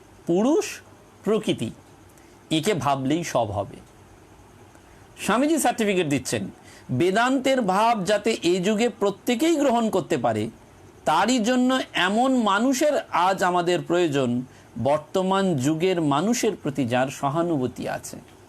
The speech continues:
সহানুভূতি ছাড়া মানুষ বেদান্তের ভাব অ্যাকসেপ্ট করতে পারবে না। ঠাকুরের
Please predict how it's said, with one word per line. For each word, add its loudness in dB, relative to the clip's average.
সহানুভূতি 0
ছাড়া 2
মানুষ 0
বেদান্তের 0
ভাব 0
অ্যাকসেপ্ট -2
করতে -6
পারবে -6
না। -14
ঠাকুরের 0